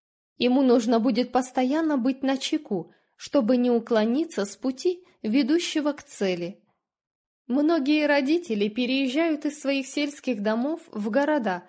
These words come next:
привлечённые бытовыми удобствами и возможностью больше зарабатывать.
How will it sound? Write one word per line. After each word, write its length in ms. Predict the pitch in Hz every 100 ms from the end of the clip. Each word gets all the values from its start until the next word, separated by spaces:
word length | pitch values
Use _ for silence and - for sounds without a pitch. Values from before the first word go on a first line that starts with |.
| _ _ _ _
привлечённые 800 | - 254 262 262 285 247 226 220
бытовыми 560 | 214 247 233 240 220 226
удобствами 840 | 247 330 370 - - 180 185 190 _ _
и 100 | 247
возможностью 760 | 247 285 330 370 349 349 - 311
больше 420 | 226 240 240 262
зарабатывать. 880 | 220 262 285 208 180 185 175 170